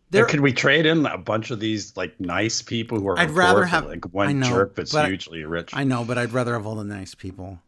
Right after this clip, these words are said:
Speaker 2: instead of the rich
Speaker 1: Mm.
Speaker 2: one. I'd rather
Speaker 1: Yeah,
Speaker 2: have
Speaker 1: I
Speaker 2: our
Speaker 1: kinda,
Speaker 2: nice
Speaker 1: I kinda got
Speaker 2: listeners.
Speaker 1: tired of rich jerks this week.
Speaker 2: Oh my God. <sighs> We'll talk about
Speaker 1: Not
Speaker 2: it.
Speaker 1: a patron, I can guarantee that.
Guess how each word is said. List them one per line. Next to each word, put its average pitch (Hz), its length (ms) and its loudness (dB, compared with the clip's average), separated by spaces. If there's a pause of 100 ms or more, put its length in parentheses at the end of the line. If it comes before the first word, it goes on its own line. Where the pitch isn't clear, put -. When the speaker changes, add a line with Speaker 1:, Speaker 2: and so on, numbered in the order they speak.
(100)
Speaker 2:
instead 107 360 -10
of 95 80 -12
the 95 80 -12
rich 78 240 -6
Speaker 1:
Mm. - 20 -12
Speaker 2:
one. 92 200 -12 (500)
I'd 123 80 -8
rather 143 200 2
Speaker 1:
Yeah, 147 140 8
Speaker 2:
have - 80 2
Speaker 1:
I 135 80 6
Speaker 2:
our 131 60 2
Speaker 1:
kinda, 143 160 4
Speaker 2:
nice 139 100 0
Speaker 1:
I 143 60 2
kinda 180 200 -2
got 147 160 2
Speaker 2:
listeners. 95 80 -14
Speaker 1:
tired 107 220 0
of 82 140 -14
rich 87 240 -12
jerks 80 320 -14
this 76 240 -18
week. 73 300 -18 (560)
Speaker 2:
Oh 135 280 0
my 123 300 -2
God. 117 760 -4
<sighs> - 40 -20 (1800)
We'll 131 140 -14
talk 120 300 -8
about 101 200 -6
Speaker 1:
Not 160 160 4
Speaker 2:
it. - 20 2
Speaker 1:
a - 20 2
patron, 127 420 -4
I 98 60 -12
can 110 140 -12
guarantee 110 340 -8
that. - 220 -18